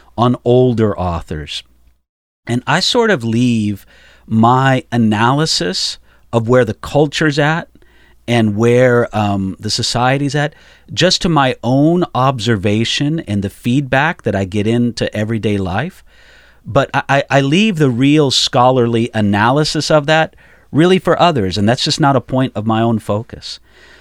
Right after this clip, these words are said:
So I, I certainly don't say that, um, I hope with any sense of pride or arrogance, but, but I,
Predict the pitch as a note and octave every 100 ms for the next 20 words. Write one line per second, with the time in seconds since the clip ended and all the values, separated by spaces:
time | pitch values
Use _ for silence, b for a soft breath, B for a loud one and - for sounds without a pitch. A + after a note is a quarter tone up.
0 | b - - D3+ D#3 D#3 - F#3+ F3+ F3
1 | D3+ C3+ - C#3 C3 B2+ B2+ B2 - A#2
2 | G#2+ G2 G2 - A2 A2+ C3 A#2 A2 A#2
3 | C3+ C#3 - A#2+ - - - A#2 A#2+ C3+
4 | C#3 - F#2+ G2 G#2 A2+ A#2 B2+ C3 -
5 | b b b b - B2+ - A2 B2+ A#2+
6 | - A#2+